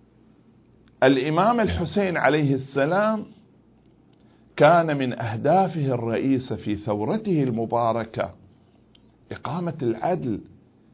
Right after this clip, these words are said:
والعدالة الاجتماعية. رفض حكم يزيد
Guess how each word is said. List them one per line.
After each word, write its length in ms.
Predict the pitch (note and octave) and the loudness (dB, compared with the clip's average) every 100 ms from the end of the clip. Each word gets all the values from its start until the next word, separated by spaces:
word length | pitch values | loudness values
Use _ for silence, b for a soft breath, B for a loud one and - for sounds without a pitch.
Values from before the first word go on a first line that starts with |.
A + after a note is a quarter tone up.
| _ _ | _ _
والعدالة 600 | A#2 A2+ G#2 A#2 B2+ A#2 | 4 6 6 8 8 8
الاجتماعية. 920 | F2+ - - G2+ G#2 G2 G2 F#2 E2+ F2+ - _ _ _ _ _ _ _ _ _ _ _ _ b b b b - | 0 -4 -4 0 2 2 0 -4 -8 -12 -20 _ _ _ _ _ _ _ _ _ _ _ _ b b b b 6
رفض 380 | D3+ G3+ A#3 G#3 | 8 10 8 8
حكم 400 | F3+ A3 A3 G3 | 6 2 0 4
يزيد 680 | G3 E3+ A#3 A#3 G3+ - | 6 6 4 2 0 -4